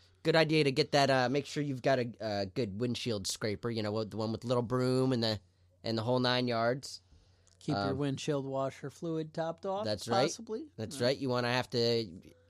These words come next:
Speaker 1: make sure that you've got a good, uh, I was hitting mine the other day and it was freezing up on the windshield. It was cold enough, so you might have to, uh, upgrade to a little bit more of a winter mix.
Speaker 2: All right.
Speaker 1: Um,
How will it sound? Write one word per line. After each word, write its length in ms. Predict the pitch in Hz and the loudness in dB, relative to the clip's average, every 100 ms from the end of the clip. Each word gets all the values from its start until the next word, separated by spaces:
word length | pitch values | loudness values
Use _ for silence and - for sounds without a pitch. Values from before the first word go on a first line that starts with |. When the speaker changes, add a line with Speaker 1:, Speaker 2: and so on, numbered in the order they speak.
| _ | _
Speaker 1:
make 280 | 151 156 - | 0 0 0
sure 260 | - 156 | 0 0
that 100 | 139 117 | 0 -4
you've 200 | 117 101 | -4 -2
got 180 | 117 | -2
a 60 | 107 | -2
good, 240 | 104 113 | -2 -2
uh, 140 | 101 95 - _ _ _ _ - | -2 -4 -10 _ _ _ _ -10
I 120 | - | -2
was 280 | 147 143 - - _ - | 0 0 -2 -10 _ -6
hitting 200 | 139 110 | -4 -2
mine 180 | 117 104 | -2 0
the 100 | 104 | -2
other 120 | 95 | -2
day 220 | 101 101 | 0 0
and 80 | 92 | -2
it 60 | |
was 100 | 85 | -6
freezing 380 | - 113 98 95 | -6 -6 -6 -6
up 100 | 87 | -6
on 100 | 90 | -6
the 60 | 90 | -4
windshield. 500 | 98 92 - 90 87 | -4 -6 -6 -8 -8
It 60 | 87 | -8
was 120 | 73 | -10
cold 300 | - 92 85 | -10 -10 -8
enough, 220 | 87 82 | -8 -8
so 140 | - 85 | -8 -6
you 140 | 92 | -4
might 200 | 110 110 | -4 -4
have 200 | 113 98 | -6 -8
to, 200 | - 101 | -6 -4
uh, 180 | 95 90 - _ _ _ | -2 -4 -8 _ _ _
upgrade 500 | 95 101 117 107 101 | -6 -6 -2 -2 -2
to 160 | 110 101 | -2 -2
a 20 | |
little 160 | 98 98 | -2 -2
bit 160 | 87 80 | -4 -4
more 200 | 107 101 | -4 -4
of 80 | 95 | -4
a 40 | |
winter 240 | 92 98 | -4 -4
mix. 460 | 92 90 - - - _ 135 | -4 -6 -8 -10 -12 _ -10
Speaker 2:
All 140 | 127 | -8
right. 240 | 131 196 - | -8 -10 -12
Speaker 1:
Um, 420 | - 101 104 95 | -6 -2 -2 -4